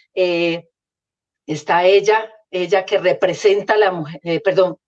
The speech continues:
que, perdón, que exalta a la mujer vallecaucana, eh, porque ella no representa a nadie, a nadie. O sea, porque muchas mujeres de-, decían, "Es que yo no me veo representada ahí". Yo no hice una mujer para que,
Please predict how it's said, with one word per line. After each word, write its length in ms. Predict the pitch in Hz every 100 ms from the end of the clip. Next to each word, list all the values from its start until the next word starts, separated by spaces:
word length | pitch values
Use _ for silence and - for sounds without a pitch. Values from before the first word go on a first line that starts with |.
| _
que, 200 | - 208
perdón, 300 | 190 170 175
que 140 | - 208
exalta 600 | - - 247 262 - 160
a 40 |
la 120 | 151
mujer 400 | 156 160 190 185
vallecaucana, 880 | 170 196 190 185 151 151 185 175 - _ _ _ _ _ _ _ _ -
eh, 600 | 175 160 156 156 151 - _
porque 560 | 202 208 226 196 185 - -
ella 300 | 220 339 254
no 180 | 254 247
representa 640 | 247 247 202 202 170 180
a 40 | 202
nadie, 360 | 254 202 185 -
a 140 | 175
nadie. 420 | 190 240 214 151
O 320 | - _ _ _
sea, 220 | 190 185 _
porque 340 | 220 214 214
muchas 380 | 202 202 247 247
mujeres 360 | 226 214 214 220
de-, 300 | 226 202 196
decían, 480 | 185 - 427 214
"Es 160 | 233 262
que 120 | 320
yo 120 | 277
no 80 | 277
me 160 | 269 262
veo 160 | 262
representada 760 | 254 226 208 185 185 170 190 214
ahí". 260 | 233 247 - - _ _ _ _ _ -
Yo 240 | 226 226
no 140 | 247
hice 280 | 254 262 262
una 160 | 254 254
mujer 260 | 233 202
para 320 | - 220 226 220
que, 280 | 214 180 -